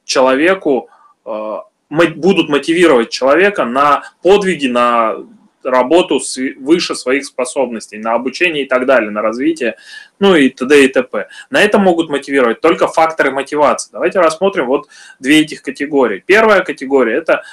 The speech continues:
э, факторы гигиены. Что туда входит по Герцберг-, Герцбергу? Э, он туда включает, значит, э, несколько частей. Первое —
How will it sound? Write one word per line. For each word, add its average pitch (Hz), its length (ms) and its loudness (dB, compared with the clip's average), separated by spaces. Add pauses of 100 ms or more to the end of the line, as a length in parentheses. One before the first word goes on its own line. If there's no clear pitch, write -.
(260)
э, 113 200 -2
факторы 156 440 0
гигиены. 147 640 -2
Что - 180 0
туда 180 240 2
входит 151 560 0
по 123 220 2
Герцберг-, 113 560 -2 (520)
Герцбергу? 104 600 -4 (480)
Э, - 40 -4 (260)
он 196 200 2
туда 196 220 4
включает, 170 580 0
значит, 139 480 -4 (340)
э, 113 220 -4
несколько 143 640 -4
частей. 151 500 -4
Первое — 185 440 2